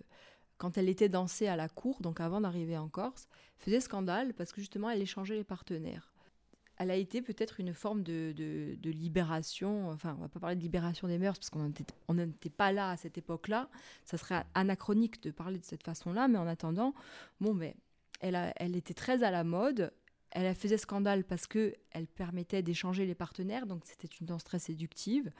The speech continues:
Et, euh, donc la relation homme-femme, euh, s'en sont trouvées changées. Et notamment dans les bals en Corse, bon, ben voilà, ces danses-là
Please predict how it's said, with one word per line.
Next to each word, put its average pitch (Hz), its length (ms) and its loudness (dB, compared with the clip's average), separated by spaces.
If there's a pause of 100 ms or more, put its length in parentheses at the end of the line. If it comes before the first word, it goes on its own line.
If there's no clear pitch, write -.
(580)
Et, 247 460 4
euh, 165 640 0 (120)
donc 175 160 2
la 170 100 4
relation 185 560 2
homme-femme, 190 720 2 (480)
euh, 160 460 -4
s'en 165 240 -8
sont 165 180 -10
trouvées 185 320 -2
changées. 170 540 -2 (240)
Et 196 80 6
notamment 208 420 2
dans 185 100 2
les 175 140 2
bals 180 240 2
en 160 140 -2
Corse, - 420 0
bon, 156 180 -8
ben - 140 -4
voilà, 165 240 -2
ces 151 160 -6
danses-là 175 640 -4